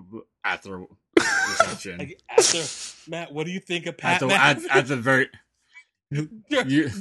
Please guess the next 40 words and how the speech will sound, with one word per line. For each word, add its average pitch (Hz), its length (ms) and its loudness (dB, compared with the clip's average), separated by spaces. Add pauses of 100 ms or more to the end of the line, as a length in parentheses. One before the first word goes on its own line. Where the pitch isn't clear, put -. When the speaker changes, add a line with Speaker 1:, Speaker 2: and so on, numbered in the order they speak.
Speaker 2:
during 170 580 -2
it? - 200 0 (920)
Does 180 180 0
anybody 202 380 0
have 180 160 -2
anything 180 340 -6
they'd 165 220 -2 (320)
like 165 160 -2
to - 100 -10
say 185 240 0
to 165 60 -10
stop 170 260 -2
this? 151 180 -4 (300)
Hold 254 360 2
on, 202 340 -2 (320)
Matt, 185 280 0
what 139 140 -2
do 392 80 8
you 208 80 2
think 214 160 -4
about 220 220 -2
Pat 254 200 2
McAfee? 190 440 -4 (640)
<laughs> 587 680 4 (260)
Speaker 1:
I 147 100 2
know 185 140 6
this 175 200 4
is, 151 120 4
like, 139 200 8
a 120 80 2
tiny 143 580 6
little 123 500 2
service, 110 600 0
you 110 80 -4
know, 104 140 -2
only 117 300 -2
for 110 260 -4
the 98 80 -8
closest 117 500 -2
people. 107 360 -2